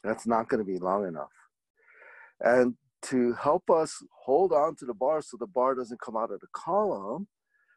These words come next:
what you're gonna do is you're gonna hook that bar over. And even that, uh, needs to have a certain length, or it will also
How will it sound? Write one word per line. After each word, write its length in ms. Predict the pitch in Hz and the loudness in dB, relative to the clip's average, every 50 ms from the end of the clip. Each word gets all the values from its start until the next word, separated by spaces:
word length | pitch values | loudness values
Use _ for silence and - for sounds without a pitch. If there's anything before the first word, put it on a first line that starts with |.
| _ _ _ | _ _ _
what 180 | - 110 - - | -14 -12 -10 -10
you're 80 | 135 | -6
gonna 260 | 131 160 160 175 180 - - | -4 -2 0 0 0 0 4
do 480 | 120 120 113 113 110 110 110 110 120 - _ _ _ _ _ | 4 6 6 6 4 2 0 -2 -6 -12 _ _ _ _ _
is 260 | - - 98 92 90 | -8 -8 -8 -8 -8
you're 100 | 104 107 | -6 -2
gonna 260 | 110 107 101 98 92 | 0 2 2 2 0
hook 480 | - - - - - - 196 196 - - - - - - | -4 -8 -8 -8 2 4 4 4 4 2 -6 -8 -4 2
that 220 | - 117 113 104 - - _ _ _ _ _ _ | 4 4 4 4 2 -4 _ _ _ _ _ _
bar 380 | - 123 127 135 131 127 117 - - | 2 2 4 4 4 2 0 -2 -4
over. 480 | - 120 135 151 147 - - 78 64 62 _ _ _ _ _ _ _ _ _ _ _ _ _ _ _ _ _ _ _ _ _ _ _ - | -2 -2 -2 -2 -4 -6 -8 -10 -10 -10 _ _ _ _ _ _ _ _ _ _ _ _ _ _ _ _ _ _ _ _ _ _ _ 0
And 200 | - 110 117 101 - | 2 2 2 2 0
even 320 | 156 156 165 196 170 143 | 0 2 4 4 2 4
that, 320 | 127 143 160 180 180 120 - _ _ _ _ | 4 4 4 6 4 2 -2 _ _ _ _
uh, 440 | - 117 117 113 113 110 107 104 98 - - _ | 0 2 2 4 4 4 4 2 0 -2 -6 _
needs 320 | - 113 120 127 123 107 - | -8 -6 -4 -4 -6 -6 -10
to 100 | - 127 | -12 -12
have 260 | 113 - 123 120 117 | -4 0 2 2 2
a 60 | 113 104 | 2 -2
certain 420 | - - - 123 123 - - 98 | -4 0 0 0 0 0 -6 -4
length, 340 | 107 135 175 170 120 - - | -2 0 0 0 -2 -4 -4
or 260 | - 101 107 104 98 - | -2 0 0 0 0 -2
it 200 | - 151 165 - | -2 -2 -2 -2
will 340 | - 123 123 110 101 95 - - | 0 2 4 4 4 2 0 0
also 640 | - 87 110 143 147 - - - 117 104 98 - | 4 4 6 6 4 2 -2 0 0 2 2 0